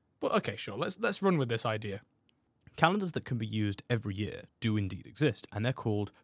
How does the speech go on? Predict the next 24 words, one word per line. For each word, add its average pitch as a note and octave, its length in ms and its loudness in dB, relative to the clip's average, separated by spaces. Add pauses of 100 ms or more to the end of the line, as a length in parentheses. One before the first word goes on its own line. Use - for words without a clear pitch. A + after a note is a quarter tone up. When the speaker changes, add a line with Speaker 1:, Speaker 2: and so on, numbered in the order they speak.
Speaker 2:
perennial F#2 560 -2
calendars. - 520 -20 (380)
The A2+ 80 0
world E3+ 400 6
calendar A#1+ 360 -6
is - 120 -18
an - 60 -8
example F#2 360 -10
of - 100 -20
this. - 240 -20 (260)
It A#2 60 0
was A2+ 100 2
proposed F3+ 380 2
by B2 160 8
Elizabeth A2+ 440 2
Achelis, - 500 -2 (220)
though A#2 180 4
it A2+ 60 0
is - 120 0
said D3+ 240 0
to A#2+ 140 2
have G#2+ 100 4
had G#2 140 4
its F#2+ 140 -4